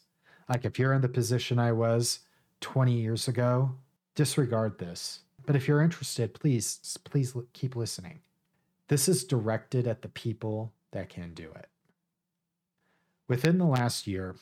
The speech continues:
I've watched a few projects lose developers, either partially or completely, because they no longer are pulling in enough donations or other funding so they can focus on the project full time.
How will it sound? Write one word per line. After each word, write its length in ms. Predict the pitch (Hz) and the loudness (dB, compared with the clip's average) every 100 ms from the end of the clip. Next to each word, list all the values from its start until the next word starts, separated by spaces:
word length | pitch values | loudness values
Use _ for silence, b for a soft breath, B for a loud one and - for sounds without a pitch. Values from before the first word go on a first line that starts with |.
| _ _ | _ _
I've 160 | 131 | -2
watched 300 | 127 135 131 | 2 0 0
a 60 | 120 | -4
few 260 | - 139 147 | -2 2 2
projects 720 | - 127 120 120 120 - - | 0 0 0 0 -2 -2 -4
lose 280 | 117 113 - | -2 -2 -2
developers, 760 | 107 107 101 98 - 95 98 | -4 -4 -4 -8 -10 -10 -2
either 220 | 123 117 | 0 0
partially 580 | 95 - 127 131 - 160 | -4 -2 0 0 2 2
or 60 | 139 | 2
completely, 760 | 135 110 - 104 90 87 - B B B B | -2 -10 -8 -10 -10 -14 -14 B B B B
because 400 | 120 117 107 - | -4 0 -2 0
they 180 | 104 98 | -2 -2
no 320 | 98 117 131 | -2 2 4
longer 640 | 143 131 117 110 110 120 131 | 4 2 0 -2 -2 -2 -4
are 160 | 110 - | -6 -12
pulling 340 | - 120 123 120 | -8 -2 0 0
in 140 | 117 | -2
enough 360 | 98 104 117 - | -4 -4 -4 -2
donations 840 | 147 131 101 90 131 156 - - - _ _ _ _ B B B | 0 0 -2 -4 -2 0 -2 -8 -14 _ _ _ _ B B B
or 100 | 127 | 0
other 180 | 127 151 | 2 2
funding 580 | 127 117 101 98 101 127 - _ _ _ | 0 -6 -6 -8 -8 -10 -12 _ _ _
so 180 | - 143 | -4 0
they 100 | 135 | 2
can 160 | 131 | 0
focus 520 | 120 - 120 135 127 120 | -2 -2 0 0 0 0
on 320 | 110 104 107 _ _ _ _ | -2 -4 -8 _ _ _ _
the 60 | |
project 500 | - - 107 101 107 | -6 -2 -2 -4 -10
full 180 | - 107 | -10 -12
time. 400 | - - - - | -10 -12 -14 -16